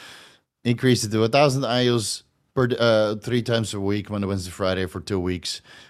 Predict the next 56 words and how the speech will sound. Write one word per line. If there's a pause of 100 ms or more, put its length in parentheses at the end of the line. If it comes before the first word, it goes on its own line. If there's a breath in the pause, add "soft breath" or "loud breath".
And
then
if
you
want,
increase
to
a
thousand
I
U's
every
single
day,
which
in
most
cases
is
not
required. (480 loud breath)
Um,
whenever
you
start
to
feel
good,
and
you're
like,
"Holy
shit,
I,
my
libido
is
great,
and
I'm
getting
bigger
pumps,
and
I'm
getting
a
little
bit
fuller,
but
also
a
little
bit
watery,"